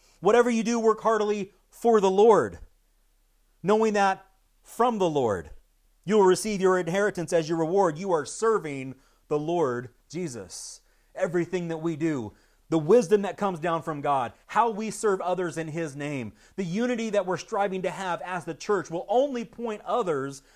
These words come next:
to a better understanding of who he is, because we do it in his name, because of the gifts he's given us. Are you understanding where we're going with this?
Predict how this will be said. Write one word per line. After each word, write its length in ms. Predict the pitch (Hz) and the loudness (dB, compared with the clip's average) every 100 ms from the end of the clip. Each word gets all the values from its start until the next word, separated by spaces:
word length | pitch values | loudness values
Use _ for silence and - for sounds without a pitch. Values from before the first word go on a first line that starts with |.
| _ | _
to 160 | 214 196 | 0 0
a 80 | |
better 360 | 147 180 240 226 | 0 -2 2 2
understanding 520 | 208 196 - 226 196 | 0 -4 -4 -6 -4
of 100 | 156 | -6
who 200 | - 220 | -6 -10
he 220 | 170 185 | -8 -6
is, 460 | 208 214 143 - - _ _ _ - | -6 -8 -16 -20 -20 _ _ _ -6
because 260 | 220 208 170 | 2 4 2
we 140 | 214 | -2
do 200 | 196 220 | 0 2
it 60 | 196 | 2
in 160 | 180 | 0
his 300 | 226 247 165 | -4 -6 -6
name, 400 | 185 214 202 123 - - | -8 -8 -8 -10 -12 -10
because 240 | 208 220 | 0 0
of 80 | 196 | 0
the 60 | 185 | -2
gifts 360 | 170 254 - | 2 2 0
he's 240 | 240 247 165 | -6 -6 -4
given 280 | 202 185 | -4 -4
us. 560 | 180 214 151 - - - _ _ _ _ _ _ _ _ _ | -8 -10 -12 -16 -20 -20 _ _ _ _ _ _ _ _ _
Are 60 | 151 | -10
you 60 | |
understanding 500 | 185 185 - 185 196 | -8 -8 -6 -6 -4
where 100 | 180 | -2
we're 100 | 170 165 | -2 -2
going 240 | 180 190 | -2 -2
with 100 | 196 | -4
this? 460 | 202 220 - - | -4 -4 -8 -12